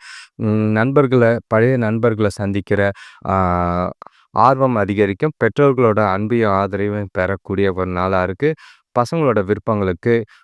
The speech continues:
நிறைவேறக்கூடிய ஒரு நாளா தான் இருக்கு. சாதகமான பலன்கள் இருக்கு. நாளை சரியா திட்டமிட்டு கொண்டு போனீங்கன்னா, நல்ல பலன் உண்டாகும். வேலை தொழிலை பொறுத்தளவுக்கு வேலையில, ஆ, பயணங்கள் இருக்கிற மாதிரி இருக்கு. அது உங்களை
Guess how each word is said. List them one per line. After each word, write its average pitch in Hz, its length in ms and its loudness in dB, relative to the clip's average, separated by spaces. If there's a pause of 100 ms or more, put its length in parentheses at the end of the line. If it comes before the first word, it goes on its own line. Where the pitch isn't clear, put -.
(120)
நிறைவேறக்கூடிய 110 840 0
ஒரு 95 200 -2
நாளா 87 380 -2
தான் 92 340 -4
இருக்கு. 90 400 -4 (160)
சாதகமான 107 640 -2 (160)
பலன்கள் 110 460 0
இருக்கு. 101 300 -4 (500)
நாளை 127 420 2
சரியா 117 480 0
திட்டமிட்டு 107 560 -4
கொண்டு 98 320 -4
போனீங்கன்னா, 92 460 -4 (160)
நல்ல 104 340 0 (120)
பலன் 104 300 0
உண்டாகும். 90 640 0 (720)
வேலை 127 340 2
தொழிலை 123 320 4
பொறுத்தளவுக்கு 95 580 -2 (340)
வேலையில, 113 440 0 (260)
ஆ, 95 260 -4
பயணங்கள் 123 460 -2
இருக்கிற 87 340 -4
மாதிரி 95 360 -4
இருக்கு. 87 280 -2 (360)
அது 120 200 2 (120)
உங்களை 113 420 0